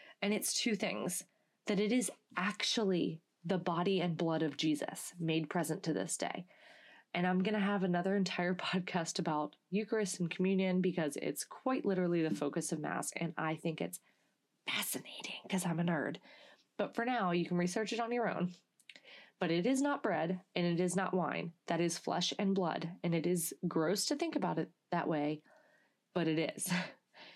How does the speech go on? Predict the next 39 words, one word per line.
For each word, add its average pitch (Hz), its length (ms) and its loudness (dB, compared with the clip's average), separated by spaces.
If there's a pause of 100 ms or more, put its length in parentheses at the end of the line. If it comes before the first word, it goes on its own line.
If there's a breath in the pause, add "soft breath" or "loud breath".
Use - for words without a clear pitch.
(480 loud breath)
And 180 540 2 (380)
also 202 560 2
that 180 260 -2
communion 226 640 2
in 196 160 0
the 196 80 0
Catholic 185 360 -2
Church 180 340 -2
means 175 260 2
that 226 100 0
you 214 180 2
are 185 220 0 (220)
in 196 300 2
communion, 160 720 0
in 196 120 2
agreement 202 420 2
with 180 140 -2
everything 170 380 0
that - 80 -6
the 180 100 -2
church 175 460 -4 (540 loud breath)
and 196 160 2
the, 185 120 2 (360)
the 190 100 0
body 180 260 2
of 180 100 2
believers 180 520 2
believes 180 880 0
and 185 160 2
teaches. - 640 -2 (480 loud breath)
And 202 80 2
that's 214 140 0
a 233 60 2
hard 262 200 0
one 214 160 2
for 202 120 0
most 165 260 0
people 160 440 0 (280 loud breath)
because 202 400 2